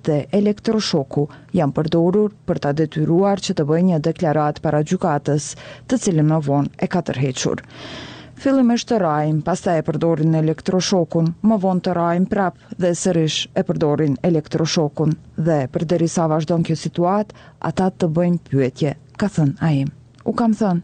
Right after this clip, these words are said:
'Djem, ndaluni dhe do të nënshkruaj çfarë të ketë nevojë. Nëse më thoni se e kam vrar ish presidentin amerikan Kennedy, mirë,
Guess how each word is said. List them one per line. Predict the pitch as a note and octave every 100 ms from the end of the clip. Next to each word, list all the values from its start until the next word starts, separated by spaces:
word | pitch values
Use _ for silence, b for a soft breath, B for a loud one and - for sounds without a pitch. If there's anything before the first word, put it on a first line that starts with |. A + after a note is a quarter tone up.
| -
'Djem, | F#3+ G#3+ A3+ F#3+ -
ndaluni | F#3+ G3+ G#3 G#3+ G#3+ G3 F3 D#3+ - -
dhe | E3 E3+
do | F#3+
të | F3+
nënshkruaj | F#3 F3+ - A3 A3 F#3
çfarë | - - A#3 A3
të | -
ketë | F#3 D#3
nevojë. | C#3+ C#3 C#3+ - - F3+
Nëse | G3 F#3+ -
më | E3+ F3
thoni | F#3 F3
se | - F3
e | E3
kam | E3 E3+
vrar | F3 E3+ E3+ D#3
ish | F#3 E3 -
presidentin | E3+ - D#3+ F3 E3+ D#3+
amerikan | D#3+ E3 - E3+ E3 -
Kennedy, | G#3+ G#3 F#3+ A3 G#3
mirë, | A3 G3+ D#3+